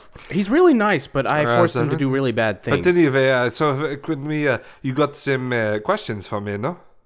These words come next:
Speaker 2: Yeah, that's right.
Speaker 1: Already,
Speaker 2: Um, we're gonna start,
Speaker 1: I'm
Speaker 2: uh, I guess,
Speaker 1: already
Speaker 2: from
Speaker 1: to
Speaker 2: the,
Speaker 1: go.
Speaker 2: from the beginning of,
Speaker 1: Yeah,
Speaker 2: of,
Speaker 1: yeah,
Speaker 2: of the
Speaker 1: introduce me to your,
Speaker 2: um,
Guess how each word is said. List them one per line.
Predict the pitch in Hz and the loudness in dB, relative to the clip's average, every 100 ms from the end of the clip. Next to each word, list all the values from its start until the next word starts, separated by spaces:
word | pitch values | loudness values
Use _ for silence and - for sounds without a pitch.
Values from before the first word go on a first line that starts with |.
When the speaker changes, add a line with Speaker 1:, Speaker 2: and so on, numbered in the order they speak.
| - | -2
Speaker 2:
Yeah, | 214 160 | 0 2
that's | 135 - | 0 0
right. | 127 92 - - | -2 -4 -10 -6
Speaker 1:
Already, | 101 104 | -4 0
Speaker 2:
Um, | 127 123 | 0 2
we're | 131 190 | 2 0
gonna | 254 | 0
start, | 254 220 - | 2 2 2
Speaker 1:
I'm | 107 | 2
Speaker 2:
uh, | 143 | 2
I | 110 | 4
guess, | 107 107 | 2 2
Speaker 1:
already | 113 | 0
Speaker 2:
from | 113 | 0
Speaker 1:
to | |
Speaker 2:
the, | 120 | 2
Speaker 1:
go. | 139 | 0
Speaker 2:
from | 147 | 0
the | 123 | -2
beginning | 131 131 117 | 0 2 2
of, | |
Speaker 1:
Yeah, | 113 | 4
Speaker 2:
of, | 127 135 120 | 4 4 2
Speaker 1:
yeah, | 113 | -2
Speaker 2:
of | 110 | 0
the | 120 | 0
Speaker 1:
introduce | 143 151 - | 2 0 -2
me | 147 156 | -6 -6
to | 156 | -4
your, | 117 110 | -4 -2
Speaker 2:
um, | 98 95 104 113 | -6 -10 -14 -12